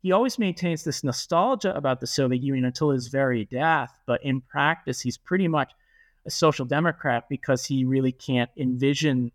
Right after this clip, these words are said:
some kind of revolutionary Marxist alternative to that.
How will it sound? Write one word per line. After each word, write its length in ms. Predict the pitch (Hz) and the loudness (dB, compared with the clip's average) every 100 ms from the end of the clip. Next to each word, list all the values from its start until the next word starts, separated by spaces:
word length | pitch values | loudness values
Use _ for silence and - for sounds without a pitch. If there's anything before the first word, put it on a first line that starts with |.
| _ | _
some 260 | - 143 123 | -2 -2 0
kind 300 | - 139 123 | 0 0 0
of 120 | - | -4
revolutionary 720 | 151 139 127 131 - 131 123 113 | 2 2 4 0 -2 -2 0 0
Marxist 640 | 131 135 - 123 - 117 | 0 0 -2 -6 -4 -2
alternative 760 | 110 - - 294 311 135 98 _ _ _ _ _ _ | -2 -4 -2 0 2 2 -2 _ _ _ _ _ _
to 240 | - 170 139 | -2 0 2
that. 340 | 127 110 110 | 2 0 -4